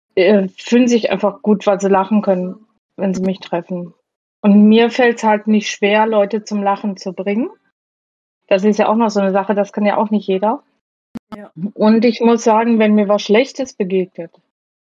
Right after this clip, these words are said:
Speaker 1: wenn mir jetzt jemand mit Kacklaune über den Weg läuft, <laughs> ähm, und, und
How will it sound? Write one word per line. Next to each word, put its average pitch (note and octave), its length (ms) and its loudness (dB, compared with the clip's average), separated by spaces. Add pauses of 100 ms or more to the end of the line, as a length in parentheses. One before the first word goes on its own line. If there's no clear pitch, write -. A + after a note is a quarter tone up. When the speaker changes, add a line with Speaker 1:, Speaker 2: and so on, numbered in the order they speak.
Speaker 1:
wenn F#3+ 120 0
mir G3 100 2
jetzt F#3+ 120 -4
jemand G#3 240 0
mit G#3 140 -2
Kacklaune G#3+ 460 -2
über F#3+ 140 0
den F#3 100 -6
Weg F#3+ 200 -4
läuft, F#3+ 400 -2 (140)
<laughs> - 1120 -16
ähm, G3+ 500 0
und, F#3+ 320 -8
und F#3 280 -6